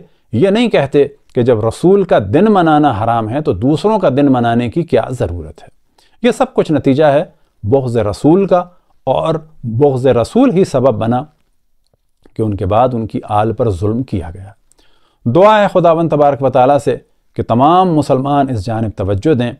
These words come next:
فقط ایک سوال کریں، تحقیق کریں اس بارے میں کہ کیوں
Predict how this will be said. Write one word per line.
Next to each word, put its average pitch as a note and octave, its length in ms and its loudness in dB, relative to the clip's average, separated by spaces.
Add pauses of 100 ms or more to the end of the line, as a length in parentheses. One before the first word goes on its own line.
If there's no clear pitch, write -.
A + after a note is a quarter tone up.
(240)
فقط C#3+ 260 -4
ایک G3 200 0
سوال C#3+ 400 2
کریں، B2 260 -4 (540)
تحقیق D3+ 380 -2
کریں B2+ 160 2
اس G2+ 140 -6
بارے A2 220 0
میں A2 160 -2 (600)
کہ - 60 0
کیوں A3 260 0